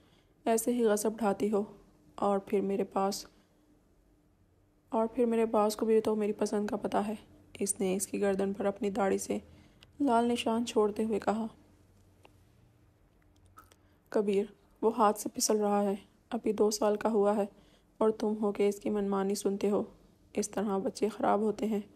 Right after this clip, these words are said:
जान, अपनी मामा पर नहीं किया इसमें,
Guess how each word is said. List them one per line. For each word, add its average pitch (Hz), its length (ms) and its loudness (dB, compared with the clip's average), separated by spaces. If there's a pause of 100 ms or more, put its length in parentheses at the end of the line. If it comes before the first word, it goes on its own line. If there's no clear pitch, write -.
(800)
जान, 202 380 -2 (300)
अपनी 220 260 -2
मामा 202 280 2
पर 214 160 0
नहीं 208 240 2
किया 202 180 0
इसमें, 202 300 -4